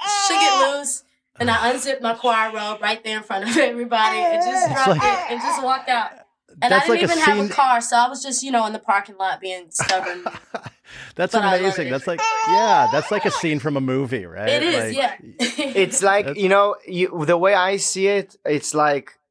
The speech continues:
Speaker 3: again, I have to compare it to my culture. It's
Speaker 2: Yeah.
Speaker 3: like, it's like she would be in an u-, ultra-Orthodox family and
Speaker 2: Right.
Speaker 3: then say, "Hey, I'm gonna dye my, my hair red and I'm
Speaker 2: Yeah.
Speaker 3: going to do what I want."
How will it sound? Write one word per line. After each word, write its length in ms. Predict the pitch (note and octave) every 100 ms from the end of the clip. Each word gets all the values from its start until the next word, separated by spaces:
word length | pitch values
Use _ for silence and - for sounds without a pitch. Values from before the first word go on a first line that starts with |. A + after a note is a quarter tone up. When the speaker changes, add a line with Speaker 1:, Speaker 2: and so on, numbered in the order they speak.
| _ D3+
Speaker 3:
again, 240 | D3+ E3+
I 120 | D3
have 120 | D3+
to 100 | E3+
compare 400 | D3+ D3 D3+ D3
it 100 | C#3+
to 100 | -
my 160 | B2+ B2+
culture. 480 | E3 F3 E3+ A3+ A3 _ _ _ -
It's 160 | C#3
Speaker 2:
Yeah. 80 | B2
Speaker 3:
like, 400 | D#3+ D#3+ D#3 - _ _ _
it's 180 | D3 C#3
like 220 | E3 D#3+
she 240 | - E3 E3
would 400 | D#3+ D#3 C3 - C#3+
be 180 | D3+ D3+
in 120 | D3
an 160 | C3+ B2+ C#3+
u-, 120 | C3+ E3+
ultra-Orthodox 1400 | E3 D#3+ D3+ C3 C#3 C#3 - C3+ C3 A#2+ A#2 - - - - - _ _ _ _ _ -
family 580 | D#3+ D3+ C3+ A2 G#2 _ _ _ _
and 200 | C#3 C3+
Speaker 2:
Right. 100 | C3+
Speaker 3:
then 520 | C#3 C3+ C3 B2+ B2 - -
say, 360 | - D3+ C#3+
"Hey, 340 | C3+ D3 C#3 C3
I'm 120 | C3+
gonna 220 | C3+ C3
dye 380 | B2 C3 C3 B2+
my, 340 | B2 B2 A#2 -
my 160 | A2+
hair 360 | G#2+ B2 A#2+ A2
red 560 | A#2+ D3+ C3+ A#2 A2 _ _ _ _ -
and 160 | B2
I'm 180 | - -
Speaker 2:
Yeah. 60 | C3
Speaker 3:
going 280 | B2+ B2 A2+
to 120 | A#2
do 180 | C#3 C3+
what 120 | B2+
I 200 | C3+ D3
want." 520 | A#2 G#2 G2 G#2